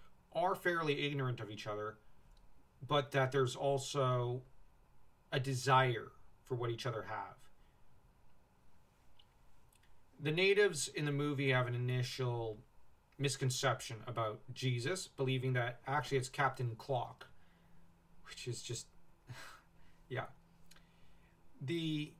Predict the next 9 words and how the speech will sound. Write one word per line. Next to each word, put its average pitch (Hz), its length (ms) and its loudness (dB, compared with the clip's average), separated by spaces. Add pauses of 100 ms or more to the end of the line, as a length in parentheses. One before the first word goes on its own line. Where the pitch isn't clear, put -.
(120)
movie 185 720 0
involves 139 540 4
a 127 480 4
priest 131 640 -4
or 135 120 2
a 123 60 2
Jesuit 123 520 2
called 110 440 -2 (560)
Laforgue, 120 580 4